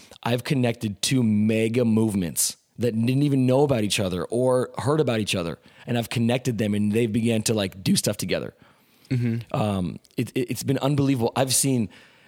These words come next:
Speaker 1: I mean, I, I don't, I don't wanna name drop or anything, but, like, I've seen some of, like, just big time,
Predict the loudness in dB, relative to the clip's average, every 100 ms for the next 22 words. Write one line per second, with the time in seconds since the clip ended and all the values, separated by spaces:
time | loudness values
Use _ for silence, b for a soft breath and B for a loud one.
0 | -4 0 2 0 -4 _ _ _ -6 -4
1 | 0 2 2 2 2 4 2 2 0 -2
2 | -2 -2 -2 -2 -2 -2 0 0 0 0
3 | 0 0 0 -2 -4 -4 -6 -6 -10 -4
4 | -2 0 0 -2 0 -2